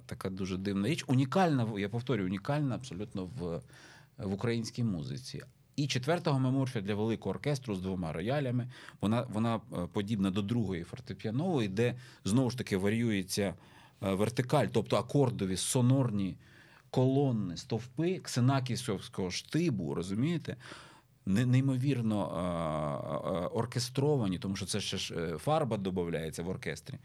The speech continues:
І там вже, е, дек-, е, звуки, сонори по сорок дев'ять нот, розумієте? Тут, тому вони ж не, багато інструментів, і т-, вже можна будувати. Це абсолютно така ксенакісовська річ і дуже пересічна з польським авангардом кінця п'ятдесятих, початку шістдесятих.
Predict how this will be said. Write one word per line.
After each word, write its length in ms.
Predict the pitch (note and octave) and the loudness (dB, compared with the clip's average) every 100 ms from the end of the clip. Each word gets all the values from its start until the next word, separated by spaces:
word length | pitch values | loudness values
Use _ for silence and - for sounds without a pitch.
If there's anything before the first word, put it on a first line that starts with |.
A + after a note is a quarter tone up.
| - - - - - | -18 -20 -20 -20 -6
І 140 | - G2+ | -2 -2
там 340 | - - C3 | 0 0 0
вже, 340 | A#2+ A#2 A2 - | 0 0 0 0
е, 140 | D2 F2+ | -2 -2
дек-, 320 | E2+ - G#2 | -6 -4 0
е, 400 | F2+ F#2 E2 E2+ | 2 2 0 0
звуки, 400 | F2 G2+ C3+ B2 | 0 0 0 -2
сонори 420 | - C3 B2 G#2 | -2 0 0 0
по 120 | G2 G2+ | -2 -4
сорок 280 | A#2+ A2+ | -2 -2
дев'ять 380 | F2+ G#2 F#2 F#2 | 0 0 0 -4
нот, 200 | F2+ B1 | -6 -4
розумієте? 440 | D2 F2+ G2+ G#2 - | -4 -2 -2 -4 -6
Тут, 180 | F2+ | -8
тому 180 | - F2+ D2+ | -4 -4 -2
вони 240 | F#2+ G2 | -2 -2
ж 100 | F#2 | 0
не, 180 | F#2 D2 - - - | -2 -2 -8 -20 -14
багато 420 | - F2 F2+ F2+ G2 | -10 0 2 2 -2
інструментів, 600 | F#2 - B2+ D#3+ A#2 - | -6 -2 0 0 -2 -6
і 100 | F2+ | -8
т-, 200 | - - | -10 -10
вже 180 | E2+ F#2+ | -4 -2
можна 240 | G2 F#2 | 0 -2
будувати. 380 | F2+ G2+ B2 A2+ | -2 0 0 0
Це 80 | - | -6
абсолютно 360 | - C#3 C#3+ | -4 -4 -2
така 140 | A#2 G#2 | -4 -4
ксенакісовська 800 | - G2+ F#2 - - E2+ - A2 | -4 -4 -4 -4 -6 -6 -4 -4
річ 200 | C3 - - - | -4 -6 -14 -4
і 80 | A2 | -2
дуже 540 | G2 B2+ E3 D3+ F3+ F#3 - - | 4 4 6 4 2 0 -10 -6
пересічна 640 | - B2 C3+ D3 D#3+ - D#3 | 4 4 6 2 -2 0 0
з 80 | C3+ | 2
польським 420 | C#3 C3+ B2+ B2+ | 2 2 2 2
авангардом 720 | C3 C3 A#2+ A#2+ A#2 F2 D2+ - - _ - - - _ | 4 4 4 2 0 -4 -8 -10 -20 _ -20 -20 -20 _
кінця 320 | A2 G#2+ - | 0 2 2
п'ятдесятих, 520 | - G#2 G#2 A#2 G#2 | 0 0 2 2 0
початку 360 | G#2+ G#2+ G2 G2+ | 0 -2 -2 -4
шістдесятих. 600 | G2 F2+ - - - | -2 -2 -4 -4 -8